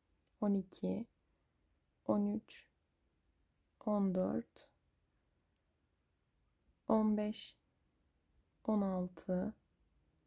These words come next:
on yedi, on sekiz, on dokuz, yirmi. Yirmi tane ilmeğimi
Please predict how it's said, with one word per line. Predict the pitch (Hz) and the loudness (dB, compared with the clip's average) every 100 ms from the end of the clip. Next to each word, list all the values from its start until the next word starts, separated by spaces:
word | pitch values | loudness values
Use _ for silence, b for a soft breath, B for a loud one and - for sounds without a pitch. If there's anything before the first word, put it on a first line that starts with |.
| _ _ _ _ _ _ - - | _ _ _ _ _ _ -20 -2
on | 220 | 0
yedi, | 214 208 214 202 214 220 - _ _ _ _ _ _ _ _ _ _ _ - | 2 2 0 0 -2 -2 -8 _ _ _ _ _ _ _ _ _ _ _ -4
on | 208 | -4
sekiz, | 202 - 196 - 214 226 - - - _ _ _ _ _ _ | -2 -6 -6 -2 0 0 -4 -12 -18 _ _ _ _ _ _
on | 262 214 202 | -2 0 0
dokuz, | 196 - 233 240 240 - _ _ _ - | -2 -4 0 0 -2 -20 _ _ _ -2
yirmi. | 226 208 208 185 185 226 | 0 2 2 2 2 6
Yirmi | 233 220 | 8 8
tane | 202 190 175 | 4 2 2
ilmeğimi | - 196 185 175 175 170 | 2 2 4 4 4 2